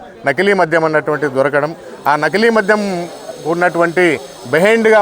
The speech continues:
ఉన్నటువంటి వ్యక్తులు ఎవరైతే టీడీపీకి సంబంధించినటువంటి వ్యక్తులు ఎవరైతే ఉన్నారో వాళ్ళను కూడా వాళ్ళే కాకుండా వాళ్ళ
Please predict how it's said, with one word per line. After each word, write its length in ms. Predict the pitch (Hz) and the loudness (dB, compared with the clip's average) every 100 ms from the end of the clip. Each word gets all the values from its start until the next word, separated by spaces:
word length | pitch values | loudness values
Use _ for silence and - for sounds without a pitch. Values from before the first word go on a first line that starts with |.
| 202 | 4
ఉన్నటువంటి 520 | 190 185 180 175 180 170 147 | 2 2 2 2 2 2 0
వ్యక్తులు 280 | 143 190 175 | 0 2 4
ఎవరైతే 360 | 170 170 165 175 123 - - - | 4 2 2 2 0 -4 -10 -2
టీడీపీకి 440 | 208 226 202 190 | 2 2 2 -2
సంబంధించినటువంటి 760 | 180 180 175 165 165 165 160 165 147 113 - - | -2 -2 -2 0 -2 0 0 2 0 -2 -10 -6
వ్యక్తులు 300 | 139 185 170 160 | -4 0 2 4
ఎవరైతే 300 | 156 156 170 156 | 4 2 0 0
ఉన్నారో 340 | 147 147 156 113 - - - - | 0 2 2 0 -4 -18 -14 -2
వాళ్ళను 320 | 127 160 170 151 | 2 2 0 0
కూడా 220 | 170 165 156 110 - - - 123 | 2 4 2 0 -6 -20 -6 0
వాళ్ళే 280 | 143 170 175 170 | 2 4 2 2
కాకుండా 320 | 151 160 175 190 | 0 0 0 2
వాళ్ళ 160 | 151 | 4